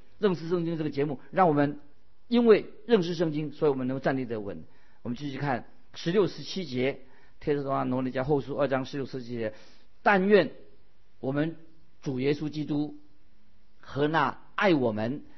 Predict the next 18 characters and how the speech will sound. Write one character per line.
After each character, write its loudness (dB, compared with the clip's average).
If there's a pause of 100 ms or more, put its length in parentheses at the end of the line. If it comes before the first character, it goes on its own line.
(520)
开 6
恩、 6 (340)
将 2
永 6
远 6
的 -6
安 4
慰 6 (400)
并 6
美 8
好 2
的 2
盼 0
望 4 (260)
赐 0
给 6
我 2
们 -2